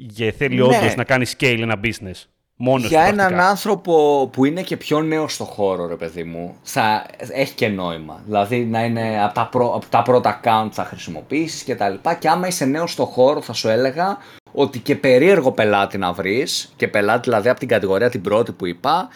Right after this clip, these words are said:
Speaker 2: ε, λογικά σε συμφέρει να τον πάρεις απλά για να πάρεις εμπειρία, ρε παιδί μου.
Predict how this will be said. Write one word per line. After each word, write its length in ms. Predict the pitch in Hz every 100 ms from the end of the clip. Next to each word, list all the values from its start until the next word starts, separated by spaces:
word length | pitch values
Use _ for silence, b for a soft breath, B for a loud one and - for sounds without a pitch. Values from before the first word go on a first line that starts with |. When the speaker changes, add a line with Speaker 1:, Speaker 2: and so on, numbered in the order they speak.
| B B -
Speaker 2:
ε, 160 | 226
λογικά 580 | 185 156 120 127 - 185
σε 120 | -
συμφέρει 400 | - 185 - 170
να 120 | 175 156
τον 180 | 113
πάρεις 320 | 104 131 143 -
απλά 200 | 127 131
για 120 | 143
να 120 | 135
πάρεις 320 | 113 120 123
εμπειρία, 460 | 123 107 95 98 90
ρε 60 | 90
παιδί 200 | 71 71
μου. 220 | 80 -